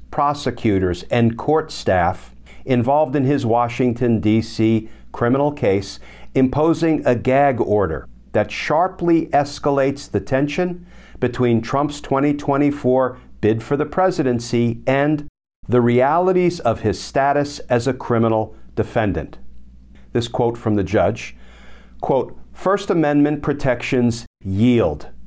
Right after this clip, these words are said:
to the administration of justice and to the protection of witnesses," Judge Tanya Chutkan said Monday as she issued the gag order.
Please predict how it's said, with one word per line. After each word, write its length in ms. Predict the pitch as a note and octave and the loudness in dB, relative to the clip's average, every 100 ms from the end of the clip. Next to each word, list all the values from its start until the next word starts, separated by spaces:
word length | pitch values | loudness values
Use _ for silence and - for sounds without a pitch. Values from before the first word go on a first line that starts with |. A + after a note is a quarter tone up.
| - - | -20 -6
to 100 | B2 | 0
the 160 | A2+ | 2
administration 840 | G#2+ A2 A2+ - - B2+ D3 D#3+ E3+ | 2 2 0 -2 -2 0 0 0 -2
of 140 | E3 | -2
justice 640 | - D3+ A#2+ - F2+ - - | 0 0 0 -2 -4 -4 -6
and 400 | C#3 C#3+ C3 C3 - - - - | 0 2 4 2 0 -14 -16 -2
to 140 | D3 | 0
the 100 | C#3+ | 0
protection 840 | C#3 B2+ A#2+ - D3 D3 - C#3 | 0 -4 -4 -2 -2 -2 -2 -2
of 280 | B2 A#2+ G2+ | 0 -2 0
witnesses," 840 | G#2 C#3 G#2+ F#2+ - F2+ A2+ - - - - - - | 0 0 0 -4 -2 0 0 -2 -14 -20 -20 -20 -8
Judge 300 | - G#2+ - | 0 0 0
Tanya 380 | - A#2+ C3+ D3 | -2 2 2 0
Chutkan 460 | D3 B2+ B2+ B2 | 0 -2 0 -2
said 360 | A#2 A#2+ G#2+ F2 | 0 0 0 0
Monday 440 | B2 C#3 C3+ C3 - - | 0 2 2 0 -4 -6
as 160 | - A#2+ | 0 0
she 220 | B2 B2+ | 2 2
issued 360 | D3+ D#3+ E3+ C3 | 2 2 0 2
the 80 | A2+ | 0
gag 380 | A2+ A2+ A2 | 4 4 2
order. 420 | - F#2 E2 - | 0 0 0 -4